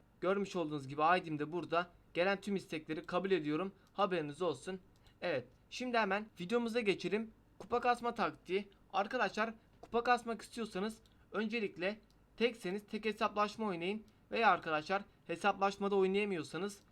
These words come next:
mutlaka savaş topunda oynayın. Bir ekibiniz varsa daha iyi olacaktır. Yoksa da tek başınıza savaş topunda oynayabilirsiniz. Öncelikle savaş topuna giriyorsunuz. Haritaya bakın ve, ve bu haritaya göre güzel bir karakter seçin arkadaşlar.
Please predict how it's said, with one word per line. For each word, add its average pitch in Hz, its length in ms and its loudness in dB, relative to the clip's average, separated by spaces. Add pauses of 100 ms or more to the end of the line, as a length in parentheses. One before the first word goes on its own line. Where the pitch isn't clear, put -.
(160)
mutlaka 175 480 -2
savaş 185 340 0
topunda 190 360 -2
oynayın. 160 340 -4 (300)
Bir 175 80 2
ekibiniz 185 460 0
varsa 185 360 4
daha 180 180 8
iyi 180 100 2
olacaktır. 143 560 -4 (220)
Yoksa 220 360 2
da 190 220 0
tek 208 200 -4
başınıza 165 400 -4
savaş 185 300 4
topunda 147 520 -4 (240)
oynayabilirsiniz. 208 880 -2 (340)
Öncelikle 208 640 -2 (240)
savaş 220 320 2
topuna 156 300 -6
giriyorsunuz. 185 600 -4 (240)
Haritaya 226 400 0
bakın 190 260 -2
ve, 175 60 -6 (140)
ve 147 120 -2
bu 220 100 4
haritaya 202 320 2
göre 160 320 -2 (280)
güzel 175 340 2
bir 196 200 0
karakter 160 460 -2
seçin 160 320 -8
arkadaşlar. 135 540 -4